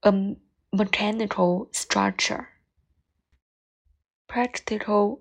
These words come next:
considerations prove efficient but lack a human touch. Routine work. A slow and patient advance.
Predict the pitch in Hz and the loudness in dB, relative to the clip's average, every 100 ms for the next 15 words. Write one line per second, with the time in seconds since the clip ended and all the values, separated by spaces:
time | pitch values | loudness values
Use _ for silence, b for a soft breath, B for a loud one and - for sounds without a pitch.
0 | - 233 214 - 226 208 208 214 - 190 | -4 -2 -2 0 0 2 4 2 2 2
1 | 180 185 - - - - 107 107 208 - | 0 -4 -8 -14 -10 2 6 6 4 -4
2 | B B B 196 190 233 - 220 196 196 | B B B -4 0 0 2 4 4 2
3 | - - _ 202 190 - 202 196 202 208 | -6 -10 _ 0 0 -2 2 4 4 0
4 | - - B B B 190 190 - 214 208 | -4 -8 B B B -4 -2 2 4 4
5 | 202 202 - 190 - - - - - _ | 2 0 -2 -2 -2 -6 -6 -6 -14 _
6 | _ _ _ b b b b b b _ | _ _ _ b b b b b b _
7 | _ - 208 226 226 220 220 208 - - | _ 0 2 2 -2 -2 4 6 4 0
8 | - - _ _ _ _ _ _ - 202 | -4 -4 _ _ _ _ _ _ -6 -4
9 | - 208 214 220 247 - 202 196 - 214 | -2 0 2 6 4 4 0 0 0 2
10 | 208 - 202 202 - - 196 190 190 - | 2 2 0 0 -6 -8 -4 2 2 2
11 | - - - | -4 -12 -14